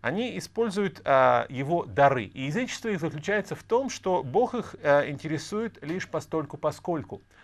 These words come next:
Он не интересует их сам по себе, как личность.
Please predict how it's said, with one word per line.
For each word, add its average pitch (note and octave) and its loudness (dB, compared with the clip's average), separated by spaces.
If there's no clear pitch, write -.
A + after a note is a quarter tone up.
Он F3 4
не G3 -2
интересует G#3 -4
их - -4
сам F3 0
по F3 -6
себе, C#3 -4
как C3+ -4
личность. G#2+ -8